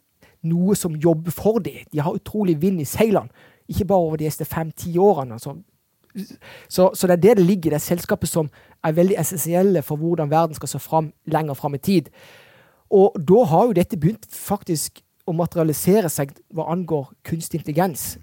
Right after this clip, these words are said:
og Nvidia sitt produkt, eh, Microsoft leder an, eh, som er blant de store selskapene. Så dette er jo, eh, eh, ja, sant? Så det har vært litt flaks og dyktighet at dette jo som k-, blir, blir skikkelig kickstartet nå i et,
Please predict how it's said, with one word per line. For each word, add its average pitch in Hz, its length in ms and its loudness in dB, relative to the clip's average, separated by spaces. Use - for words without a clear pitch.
og 156 220 -4
Nvidia 170 540 0
sitt - 320 -8
produkt, - 540 -2
eh, 147 420 2
Microsoft 170 720 0
leder 156 300 4
an, 196 300 4
eh, 165 320 2
som 160 280 -4
er 151 340 -4
blant 160 240 -4
de 165 80 -8
store 202 320 -2
selskapene. 190 560 -2
Så - 160 -2
dette 185 180 -2
er 254 160 0
jo, 190 240 2
eh, 170 160 6
eh, 156 920 -2
ja, - 180 -10
sant? 214 240 -2
Så 214 80 -6
det 214 60 -2
har 233 80 0
vært 220 100 -8
litt - 100 -10
flaks - 280 -2
og 160 60 -6
dyktighet 190 460 0
at - 200 -8
dette 170 400 0
jo 151 80 -2
som 151 200 -6
k-, - 160 -16
blir, 160 260 -12
blir 151 220 -6
skikkelig - 320 -8
kickstartet 151 520 -6
nå 156 260 0
i 147 180 -4
et, - 180 -12